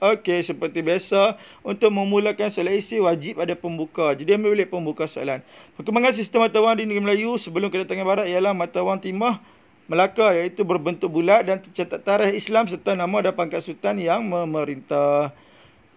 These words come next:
Macam mana nak memulakan isi yang kedua? Menggunakan number. Kedua, mata wang timah Johor iaitu dipanggil katun yang berbentuk bulat ataupun segi enam. Ianya tidak mempunyai tarikh, namun mempunyai tulisan jawi atau Arab serta tercatat nama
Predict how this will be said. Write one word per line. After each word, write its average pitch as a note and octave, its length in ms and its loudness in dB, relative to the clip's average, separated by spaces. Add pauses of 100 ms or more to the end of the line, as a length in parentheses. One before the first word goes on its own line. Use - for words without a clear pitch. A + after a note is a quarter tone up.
(160)
Macam F#3+ 240 -2
mana A3 80 4
nak G#3 160 2
memulakan G#3 400 0
isi G#3+ 240 -4
yang G#3 80 0
kedua? G#3+ 400 4
Menggunakan E3+ 560 -2
number. E3+ 480 2
Kedua, G#3+ 320 4
mata F#3 320 0
wang A3 80 4
timah G#3+ 320 0
Johor G#3+ 240 8
iaitu F#3 240 -2
dipanggil F3 400 -4
katun G#3+ 400 -2
yang F3+ 80 2
berbentuk E3+ 320 -2
bulat F3 400 2
ataupun F3 320 -4
segi D#3+ 320 -6
enam. E3+ 320 0
Ianya G3+ 240 0
tidak G3+ 240 0
mempunyai F#3 400 -4
tarikh, G3+ 400 2 (320)
namun A#3 320 2
mempunyai G#3+ 320 -4
tulisan G#3+ 320 -4
jawi F#3+ 400 0 (880)
atau E3 240 2
Arab F3 240 4
serta F#3+ 320 -4
tercatat E3+ 400 -2
nama F3+ 240 -2